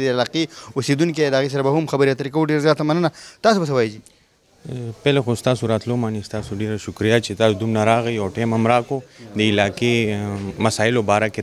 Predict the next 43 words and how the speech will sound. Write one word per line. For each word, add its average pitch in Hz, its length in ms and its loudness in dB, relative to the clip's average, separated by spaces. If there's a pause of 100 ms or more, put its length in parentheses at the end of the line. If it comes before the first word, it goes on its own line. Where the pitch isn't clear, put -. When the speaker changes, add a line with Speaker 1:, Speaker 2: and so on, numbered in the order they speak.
Speaker 2:
تاسو 104 180 -2
راغئ. 123 280 4 (500)
ډېره 110 260 4
مننه. 98 280 -4 (480)
آه، 110 160 -2
دویم 143 240 0
خبره 160 280 0
دا 165 160 2
ده 160 120 0
جی 143 260 -6
چې 117 360 2 (120)
میر 131 160 4
صاحب 123 240 0
چې 123 60 -2
د 113 180 2
کمې 131 200 0
ورځې 120 280 -2
نه 107 80 -4
جی 120 120 -2
راغلی 113 380 0
دی، 107 160 -2
د 101 160 -6
دې 117 260 -2
علاقو 110 540 0
فنډونه 110 360 4 (100)
یې 101 120 -8
ټول 117 220 0
بار 107 200 4
علاقو 90 420 -4
ته 90 120 -4
ویوړل. 90 320 -8 (420)
دلته 135 340 0
هیڅ 127 300 -2
قسمه 113 360 -2
کار 123 160 2
نه 131 120 0
دی 120 180 -2
شوی، 113 220 -6
سټریټ 104 340 -6
لایټ 117 220 2
کار 117 260 2
نه 123 80 0
کوي، 110 260 -8